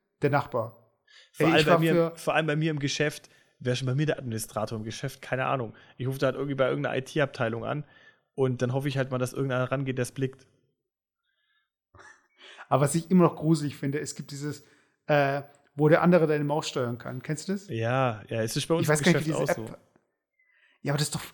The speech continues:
Speaker 1: ey, ich finde das voll gruselig, weißt du, weil, ähm, manchmal, kennst du das, wenn die Maus irgendwie so hängt oder du bist irgendwo hängen geblieben? Also ich hab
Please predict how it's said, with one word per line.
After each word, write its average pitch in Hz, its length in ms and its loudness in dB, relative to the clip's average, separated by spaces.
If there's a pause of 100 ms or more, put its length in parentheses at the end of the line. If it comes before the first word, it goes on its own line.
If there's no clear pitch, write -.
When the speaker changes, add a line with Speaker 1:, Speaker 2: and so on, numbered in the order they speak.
Speaker 1:
ey, 160 120 0
ich 151 120 -2
finde 160 180 0
das - 100 -8
voll 190 200 4
gruselig, 175 520 -8
weißt 165 200 0
du, 170 80 0
weil, 147 220 4 (520)
ähm, 151 360 2
manchmal, 180 500 0 (580)
kennst 180 200 4
du 208 40 -2
das, 170 100 -4
wenn 156 100 2
die 147 100 -2
Maus 160 280 2
irgendwie 147 220 -2
so 131 100 -6
hängt 208 380 2
oder 143 340 -4
du 143 100 -10
bist 147 280 -8
irgendwo 143 500 -2
hängen 180 200 2
geblieben? 202 480 -4 (680)
Also 143 160 0
ich 123 80 2
hab 151 80 0